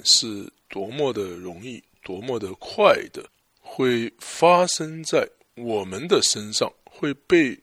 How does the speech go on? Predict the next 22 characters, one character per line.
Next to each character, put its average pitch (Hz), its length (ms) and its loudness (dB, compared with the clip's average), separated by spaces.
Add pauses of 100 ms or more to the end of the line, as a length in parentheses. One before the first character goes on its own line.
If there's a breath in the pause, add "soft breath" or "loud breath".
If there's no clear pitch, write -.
(140)
我 107 180 -8
们 110 340 -8 (440 soft breath)
所 - 400 -8 (440)
制 180 360 -2
造 104 280 -2 (140)
出 - 220 -6
来。 101 300 2 (1500 soft breath)
并 226 220 -4
且 101 280 0
呢， 113 280 0 (400 soft breath)
我 113 180 -6
们 143 340 -8 (340)
要 113 560 -2 (840 soft breath)
避 202 240 -2
免 90 320 -8 (520)
这 107 320 4
种 90 240 -8 (300)
以 98 400 -16 (240)
恶 147 400 2 (1400)
报 131 280 4 (120)
德 104 200 -6
的 123 180 -4